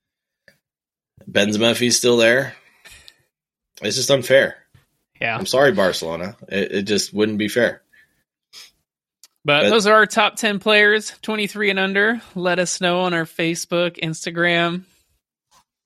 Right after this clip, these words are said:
Speaker 2: TikTok. Who do you think are the best players under twenty-three? We wanna know.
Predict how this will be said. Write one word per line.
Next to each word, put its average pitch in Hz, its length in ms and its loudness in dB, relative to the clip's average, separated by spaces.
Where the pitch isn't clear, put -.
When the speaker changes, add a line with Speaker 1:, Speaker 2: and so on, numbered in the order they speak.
Speaker 2:
TikTok. 175 600 -2
Who 202 120 -4
do 208 60 -4
you 254 100 -2
think 165 240 0
are 151 100 0
the 143 80 -6
best 139 220 -4
players 135 280 -4
under 135 160 -8
twenty-three? 135 520 -10
We 170 100 -8
wanna 196 220 -6
know. 175 380 -2